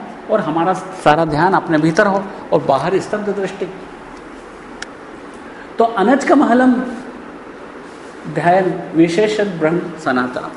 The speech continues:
ऐसी स्थिति में आपको अपना अंदर जब ध्यान करेंगे,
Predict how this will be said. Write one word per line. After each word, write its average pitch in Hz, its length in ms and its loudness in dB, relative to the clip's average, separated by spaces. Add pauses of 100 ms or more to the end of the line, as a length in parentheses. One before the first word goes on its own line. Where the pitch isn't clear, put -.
(720)
ऐसी 160 360 2
स्थिति 156 340 0
में 160 340 2 (480)
आपको 180 520 -2 (640)
अपना 185 540 2
अंदर 165 400 4 (840)
जब 175 180 0
ध्यान 147 300 0
करेंगे, 117 360 -4